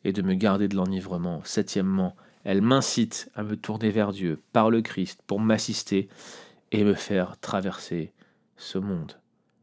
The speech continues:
Et nous sommes tellement prompts à oublier que Christ est venu donner sa vie pour des pécheurs et pas pour des justes.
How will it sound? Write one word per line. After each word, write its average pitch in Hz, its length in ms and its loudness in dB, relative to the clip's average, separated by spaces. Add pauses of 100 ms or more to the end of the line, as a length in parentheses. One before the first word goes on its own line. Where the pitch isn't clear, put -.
(220)
Et 98 100 2
nous 110 80 4
sommes 117 240 -2
tellement 120 260 2
prompts 110 320 -4
à 101 60 2
oublier 98 380 0
que 87 100 -6
Christ - 360 -8
est 85 40 -2
venu 87 160 -4
donner 90 220 -2
sa - 160 -6
vie 92 120 -2
pour 90 180 -6
des 82 100 -2
pécheurs 101 460 0
et 95 60 -2
pas 98 160 -6
pour 101 240 -6
des 107 120 0
justes. 120 460 -8